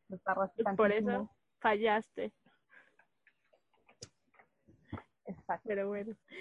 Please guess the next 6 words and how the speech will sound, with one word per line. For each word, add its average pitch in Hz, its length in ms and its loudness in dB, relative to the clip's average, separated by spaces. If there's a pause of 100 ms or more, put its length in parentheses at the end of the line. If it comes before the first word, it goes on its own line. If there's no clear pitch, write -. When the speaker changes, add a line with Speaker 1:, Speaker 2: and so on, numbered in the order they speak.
(320)
Speaker 2:
Y, 214 200 -2
y 226 180 2
ya, 240 260 4 (380)
eh, 226 840 6
los 220 160 0
papás 233 480 2